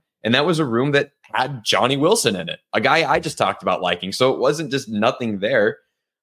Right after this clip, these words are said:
Um, and then he goes on and he leads Florida in receiving yards in twenty twenty-two and twenty twenty-three. Uh, looking at my graphic there of that sick catch he's making, the absolute play of the year. He gets better every single year, and that's what you wanna see with this guy.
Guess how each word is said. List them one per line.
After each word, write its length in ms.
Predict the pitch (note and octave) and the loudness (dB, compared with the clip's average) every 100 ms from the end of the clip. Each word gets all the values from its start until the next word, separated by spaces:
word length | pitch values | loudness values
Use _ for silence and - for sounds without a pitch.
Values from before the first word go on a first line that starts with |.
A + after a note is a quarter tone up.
| - | -2
Um, 520 | A#2+ A#2 G#2+ F#2 E2+ | 2 4 2 0 -2
and 160 | A#2+ B2 | -2 0
then 80 | C3+ | 2
he 80 | C3 | 2
goes 240 | C#3 A#2+ | 2 4
on 220 | A2 C3+ | 4 2
and 0 | |
he 100 | A#2 | 0
leads 240 | G#2 A#2 - | -2 -4 -6
Florida 520 | - A2 A#2+ B2 C3 | -2 2 4 4 0
in 120 | G#2+ | 0
receiving 360 | G2+ - A2+ B2 | -4 -4 -4 -2
yards 220 | C3 G2 | -2 -2
in 60 | |
twenty 240 | F#2 G2+ F#2+ | -8 -8 -8
twenty-two 580 | - F2+ - C3+ F3 B3 _ _ - | -8 -10 -4 -2 -2 -4 _ _ -4
and 200 | G2 A#2+ | -2 0
twenty 280 | B2+ B2+ A2+ | -2 -2 -2
twenty-three. 680 | - G2 F#2 B2 D3+ F#3+ - _ _ - | -2 -4 -4 -2 -2 -2 -10 _ _ -2
Uh, 220 | A2 A2 | 2 4
looking 300 | G#2+ C#3 C#3 | 4 2 2
at 40 | C#3 | 0
my 80 | |
graphic 420 | A2 A2 A2+ B2+ C#3 | 4 4 2 0 2
there 140 | C#3 | 4
of 120 | A#2 | 4
that 200 | G#2 G2 | 2 0
sick 400 | - - C#3 C3+ | -4 0 0 0
catch 220 | - G#2 | -2 -4
he's 180 | B2+ A#2+ | -4 -4
making, 440 | B2 B2+ C3 C3 B2+ | -2 -2 -2 -8 0
the 160 | A2+ A2 F#2 - C#3 | 0 0 -6 -6 -4
absolute 460 | C3+ C3 A#2 A2 - | -2 -4 -4 -6 -10
play 220 | _ A#2+ A2 | _ 2 2
of 100 | F2+ | 0
the 80 | |
year. 340 | F#2+ F#2 F2+ - _ _ | -2 -2 -4 -6 _ _
He 120 | - B2+ | 0 2
gets 240 | D3+ C#3 | 2 0
better 480 | - A#2 B2 B2+ - | 0 0 2 0 -2
every 600 | - G#2 G2+ A#2 B2 B2+ - | -2 0 -2 -6 -8 -8 -8
single 720 | - - A2 G#2 G#2+ G#2 - | -8 -4 -4 -2 -2 -2 -6
year, 220 | G2 A#2 | -4 0
and 100 | B2+ | 2
that's 200 | G#2+ G#2+ | 0 -4
what 120 | G#2+ A2+ | -8 -6
you 80 | |
wanna 200 | G#2+ A2 | -2 -2
see 180 | G2+ - | -2 -4
with 140 | A2+ G2+ | -6 -6
this 160 | F2+ | -8
guy. 220 | - D2+ | -8 -10